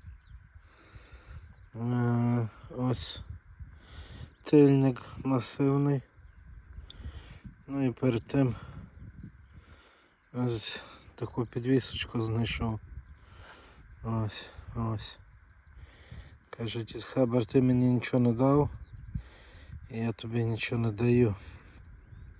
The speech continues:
Якось так. Виходжу тихенько поселення.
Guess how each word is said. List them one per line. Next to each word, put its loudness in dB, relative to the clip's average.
Якось 0
так. 4
Виходжу 2
тихенько -2
поселення. -2